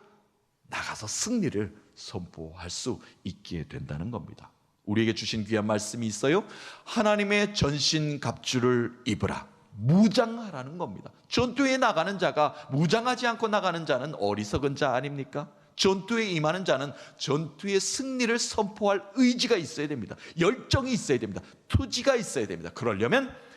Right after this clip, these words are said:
하나님의 전신갑주를 입고 있어야 된다. 그 말씀으로 오늘 말씀이 시작이 됩니다. 자, 십삼 절 말씀을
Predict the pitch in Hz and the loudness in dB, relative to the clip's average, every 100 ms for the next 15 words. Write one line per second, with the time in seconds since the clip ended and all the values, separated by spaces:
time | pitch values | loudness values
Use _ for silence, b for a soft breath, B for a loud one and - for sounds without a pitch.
0 | B - - 92 78 90 170 - 110 180 | B -12 -6 -6 -4 -4 -4 -4 -2 0
1 | 170 214 208 180 127 - 120 180 196 B | 0 0 -4 -6 -8 -4 2 2 0 B
2 | - 101 - - 151 208 - - 73 - | -8 -8 -8 0 0 0 -4 -16 -14 -10
3 | 98 123 160 87 - B B B B - | -6 -6 -6 -8 -12 B B B B -2
4 | 95 127 151 - 175 214 196 110 98 - | 2 4 2 0 0 2 2 0 -2 -4
5 | 90 85 - 85 82 120 107 82 80 80 | -6 -8 -8 -6 -4 -4 -4 -6 -6 -4
6 | - - 233 214 202 123 85 B B B | -4 -2 -2 -2 -2 -4 -4 B B B
7 | 80 80 - 95 107 165 | -8 -8 -8 -8 -6 -6